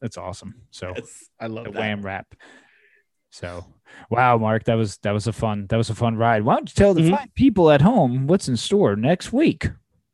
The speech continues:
Speaker 2: All right, kids, pack up your stuff. We're going to a show.
Speaker 1: Woo!
Speaker 2: Now, we know that not everywhere, uh, everyone is allowed to go to shows. Frank and I live in Florida, so covid didn't actually happen to us.
Speaker 1: Mm-hmm.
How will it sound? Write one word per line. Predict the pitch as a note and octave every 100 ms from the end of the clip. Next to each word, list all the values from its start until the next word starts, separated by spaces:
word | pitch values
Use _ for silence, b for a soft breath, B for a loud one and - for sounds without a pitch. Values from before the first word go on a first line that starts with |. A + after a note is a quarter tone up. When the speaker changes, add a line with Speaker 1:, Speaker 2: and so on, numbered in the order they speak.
| -
Speaker 2:
All | D#3
right, | B3
kids, | - F#3+ F3 -
pack | - E3+ G#3
up | G3
your | F3+
stuff. | - A#3+ - _ -
We're | B3+
going | F4+ F4 E4+
to | E4+ D#4+
a |
show. | B3+ - F#4 F#4 E4 A#3 B2+ _ _ _ _
Speaker 1:
Woo! | F4 A#4+ G4
Speaker 2:
Now, | D4 F3+ F#3 F#3 F#3 F#3 F3 - _ _
we | C#3+ D#3
know | E3 E3+ F#3+
that | F#3 F3+
not | E3 E3 -
everywhere, | D#3 D#3 E3 E3+ E3 E3 F3 F3 _ _
uh, | C3 C3 C3
everyone | C#3 C3+ C#3+ C#3+ C#3+
is | C#3
allowed | C3+ C3 C3
to | C3
go | B2 B2
to | C3
shows. | - A#2 A2+ G#2+ G#2 - _ -
Frank | - A#2
and | B2+
I | B2
live | B2 B2+
in | C3+
Florida, | A#2+ - D3+ D3+ D3+
so | C#3+ B2
covid | - A#2+ B2+ A#2+
didn't | B2+ B2
actually | A2+ - B2+
happen | A#2+ A2+ A#2 A2
to | G#2+ G#2+
us. | G2+ - - _ -
Speaker 1:
Mm-hmm. | A#2+ A#2+ A2+